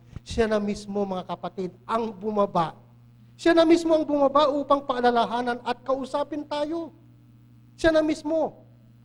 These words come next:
Gay-, nais kang kausapin. Bawat isa sa atin, nais niyang kausapin. God wanted so urgently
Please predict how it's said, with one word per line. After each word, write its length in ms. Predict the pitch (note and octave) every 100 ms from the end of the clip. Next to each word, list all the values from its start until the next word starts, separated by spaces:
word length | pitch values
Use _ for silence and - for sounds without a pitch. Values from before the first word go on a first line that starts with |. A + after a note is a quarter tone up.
| -
Gay-, 240 | C#4+ D4 C#4
nais 300 | D4 D4+ -
kang 120 | D#4
kausapin. 640 | D4+ C#4 E4 E4+ B3+ F3 - - -
Bawat 260 | A#3 D#4 D#4
isa 160 | D4
sa 240 | - C4+ C4
atin, 240 | C#4+ C4 - -
nais 420 | G#3 B3+ C#4 C4
niyang 320 | B3+ B3 C4+ C4
kausapin. 640 | B3 G#3+ G#3 G#3 A3+ F#3+ - - - - - - - - - - -
God 260 | A#3+ D#4+ D#4+
wanted 560 | D4 C#4+ D4 C#4+ -
so 380 | - F4+ F4+ -
urgently 760 | D4 D4 C#4 C#4 A#3+ B3 B3+